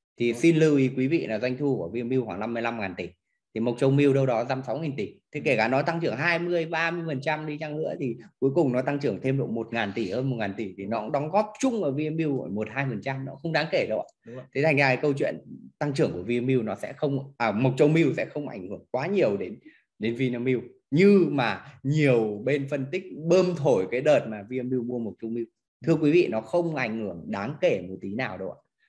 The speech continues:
Speaker 1: Đó, thì nó chủ yếu là năm tới thì nó hồi phục do anh Tuấn có chia sẻ là sản lượng nó có thể hồi phục tăng một chút này,
Speaker 2: Vâng.
Speaker 1: rồi là giá bán nó tăng tốt trong cái quý một này, thì
Speaker 2: Vâng.
Speaker 1: có thể kỳ vọng là tăng lợi nhuận, cũng như là cái chi phí liên quan đến phòng dịch của nó giảm đi,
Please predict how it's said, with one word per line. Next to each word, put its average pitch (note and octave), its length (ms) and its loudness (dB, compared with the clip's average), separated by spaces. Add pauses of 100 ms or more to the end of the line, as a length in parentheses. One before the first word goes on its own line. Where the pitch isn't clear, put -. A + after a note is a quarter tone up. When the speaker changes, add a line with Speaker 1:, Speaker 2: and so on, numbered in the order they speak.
(180)
Speaker 1:
Đó, G#2+ 280 0
thì B2+ 100 4
nó B2 320 2 (160)
chủ C#3+ 160 4
yếu A2 220 6
là D3+ 140 2
năm B2+ 260 0
tới A2 200 0
thì C#3+ 140 -4
nó G2+ 480 -8
hồi B2 240 6
phục B2 160 0
do A#2+ 140 0
anh A#2 360 -2
Tuấn G#2 220 0
có A2+ 80 -4
chia C3 180 -2
sẻ G#2 280 -2
là F2+ 60 -8
sản - 220 -10
lượng F2 240 -4
nó F2 100 -10
có B2+ 100 -8
thể B2 120 -4
hồi G2 280 -2
phục G#2 180 -4
tăng A#2 160 -8
một G#2+ 100 -4
chút F3+ 160 4
này, B2+ 140 -6 (240)
Speaker 2:
Vâng. A2 100 -10
Speaker 1:
rồi A2+ 100 2
là A2 120 2
giá G#2+ 220 0
bán G#2 240 -2
nó A#2 80 -6
tăng C3 240 -6
tốt F3+ 220 0
trong A#2 120 -6
cái G#2 160 -8
quý A2 80 -6
một B2 260 0
này, F#2 100 -10 (320)
thì G#2 60 -6
Speaker 2:
Vâng. - 60 -10
Speaker 1:
có A2 100 0
thể C3 140 -2
kỳ G2+ 200 -4
vọng F#2 280 -2
là F2+ 140 -12 (460)
tăng B2+ 180 -6
lợi A#2+ 140 0
nhuận, C3 160 2 (160)
cũng F3+ 140 0
như F3 140 4
là B2+ 120 2
cái G#2+ 220 -6
chi F3+ 320 -4
phí C#3 220 4
liên D3+ 180 -2
quan B2+ 180 0
đến A#2+ 100 -4
phòng B2 280 -4
dịch A2 200 -2
của E2+ 80 -10
nó F#2+ 160 -8
giảm A2+ 220 -2
đi, C3 120 -2